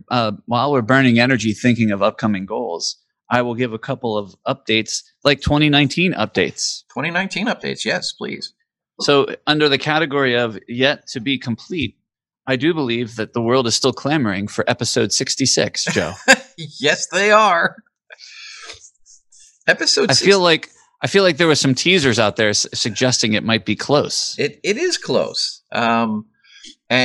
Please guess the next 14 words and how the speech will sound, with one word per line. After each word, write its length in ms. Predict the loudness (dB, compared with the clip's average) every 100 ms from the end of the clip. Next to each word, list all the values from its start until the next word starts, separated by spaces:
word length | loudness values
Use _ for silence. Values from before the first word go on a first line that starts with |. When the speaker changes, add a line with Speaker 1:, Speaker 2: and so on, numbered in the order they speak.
| 0
Speaker 2:
and, 420 | 0 0 -2 -4 -10 -12 -16
you 260 | -16 -6 0
know, 320 | 0 0 -2 -4
with 320 | -4 -4 0
my 160 | -2
current 380 | -2 -4 -4 0
schedule, 560 | 0 0 0 -4 -6 -4
I 200 | -2 0
anticipate 1000 | -2 -4 -6 -6 -8 -4 -4 -4 -14 -20 _ _ _ _ _
it 220 | -2 -2 0
being 360 | 0 0 0
out 380 | 2 2 0 -4 -18 -20 -8
probably 1120 | 0 0 0 -2 -2 -4 -4 -6 -8 -10 -14 _ _ _ _ _ _ _ _ _ _ _ _ _ _ _ _ _ _ _ _
just 420 | -2 0 0 -4